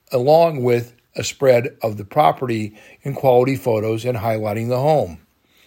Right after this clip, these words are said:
When you have financial options, you have a more attractive package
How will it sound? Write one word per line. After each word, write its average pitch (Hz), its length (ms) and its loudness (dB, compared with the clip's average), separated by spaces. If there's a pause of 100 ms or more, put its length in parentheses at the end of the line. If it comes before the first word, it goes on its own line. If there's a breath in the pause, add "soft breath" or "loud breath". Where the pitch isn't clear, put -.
(180 soft breath)
When 165 140 0
you 170 100 4
have 151 180 6
financial 139 560 0
options, 110 540 -6 (400 loud breath)
you 131 100 -2
have 131 140 4
a 123 40 -6
more 131 220 4
attractive 156 540 -2
package 135 560 -2